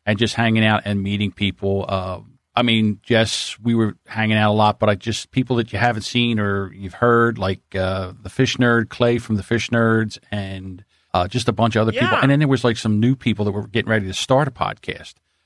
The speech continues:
Speaker 1: So they were all excited. There was, like, the middle of the room were all new podcasters, and all the seasoned podcasters were, like, around, like, we had 'em surrounded. "You're not leaving until you start a podcast." <laughs> That's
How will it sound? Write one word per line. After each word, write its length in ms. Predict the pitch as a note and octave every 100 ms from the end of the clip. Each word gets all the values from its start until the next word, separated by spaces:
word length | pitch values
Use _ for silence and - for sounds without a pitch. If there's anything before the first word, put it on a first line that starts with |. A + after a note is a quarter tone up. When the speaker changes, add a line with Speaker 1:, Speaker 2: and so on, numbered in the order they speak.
| _ -
Speaker 1:
So 120 | A2+
they 160 | B2
were 140 | C#3 A2+
all 120 | F#2
excited. 480 | - - E2+ E2 D2+
There 100 | F#2+
was, 160 | F#2 G2
like, 140 | F#2+
the 60 | G2+
middle 240 | B2+ C3
of 60 | B2+
the 80 |
room 220 | A2+ A#2+ G#2+
were 120 | G2+
all 180 | A2+ A2+
new 160 | A2+
podcasters, 800 | A2 - G2 G2 - D2+ - F2+
and 120 | G2
all 140 | G2 A2+
the 280 | G#2+ F#2+ F#2+ - _ _ _ _ _ _ _ -
seasoned 500 | - B2+ B2 A2 G2
podcasters 560 | F#2+ F2+ G#2 G2+ G#2 G2+
were, 100 | G#2
like, 160 | G2+
around, 500 | G2 G2+ G#2 G#2+ G#2+
like, 160 | A2 G#2
we 100 | A2+
had 160 | G#2+ C3
'em 80 | B2
surrounded. 600 | - A2 A2+ A#2 G2 E2+ _ _ - A2
"You're 160 | A#2 D3+
not 160 | E3+ D3+
leaving 300 | E3+ D3 C3+
until 180 | A#2+
you 140 | C3+ D3
start 260 | - D3
a 60 | C#3
podcast." 760 | C#3 C#3+ C3 - A2+ F#2 - G2 _ _
<laughs> 200 | _ -
That's 160 | D3+